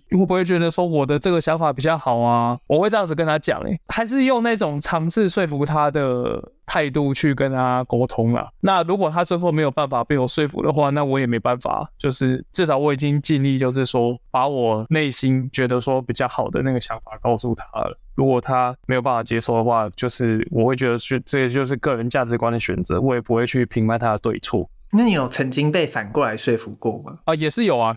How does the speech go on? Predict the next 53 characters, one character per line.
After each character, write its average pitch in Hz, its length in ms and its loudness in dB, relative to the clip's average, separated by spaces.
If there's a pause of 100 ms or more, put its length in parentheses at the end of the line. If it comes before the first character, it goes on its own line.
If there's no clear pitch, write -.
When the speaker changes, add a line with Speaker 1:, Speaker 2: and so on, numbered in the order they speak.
(140)
Speaker 1:
也 123 100 0
是 165 180 2
有。 - 260 -4
Speaker 2:
有， 120 420 0
就 180 160 0
你 165 80 0
有 160 120 2
Speaker 1:
对， - 20 2
说 139 80 2
实 139 80 2
话 151 120 2
也 117 120 -4
是 - 120 -4
有。 143 60 4
Speaker 2:
聊 139 120 2
完 139 200 -2
之 135 80 -4
后 143 140 2
发 143 180 -2
现， 135 380 -4 (140)
哎， 143 200 0
我 147 80 -2
好 139 120 0
像 127 140 -4
可 131 140 -4
以 120 320 -2
投， 117 240 -2
或 139 220 -2
者 127 40 -2
是 127 140 -2
我 143 100 0
好 135 120 -2
像 127 100 -4
可 135 100 -4
以 127 40 0
做 131 160 0
出 127 100 -2
不 123 140 0
一 - 20 2
样 120 100 0
的 110 100 -2
决 104 180 -6
定 104 180 -8
这 110 80 -4
样 - 160 -12
子。 - 100 -10 (120)
Speaker 1:
对， 143 120 0
对， 135 160 0
对， 127 160 0
对， 117 200 0
对， 117 100 0
我 113 180 -2
也， 139 140 2